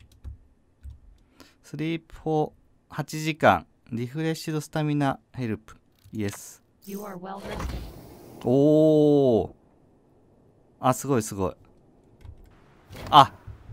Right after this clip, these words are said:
Speaker 1: これで寝ればいいのか、最初のうちは。眩しい。で、これはなんか右クリックでやると、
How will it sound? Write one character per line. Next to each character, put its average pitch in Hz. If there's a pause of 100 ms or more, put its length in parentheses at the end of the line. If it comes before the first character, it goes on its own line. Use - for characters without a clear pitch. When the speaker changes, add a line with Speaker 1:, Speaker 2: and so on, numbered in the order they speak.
Speaker 1:
こ 156
れ 202
で 247
寝 233
れ 226
ば 156
い 107
い 95
の 87
か、 -
最 85
初 90
の 85
う 82
ち -
は。 82 (3000)
眩 120
し -
い。 - (1400)
で、 110 (800)
こ 160
れ 202
は 247
な 254
ん 247
か 117
右 123
ク -
リ 254
ッ -
ク -
で 113
や 101
る 98
と、 95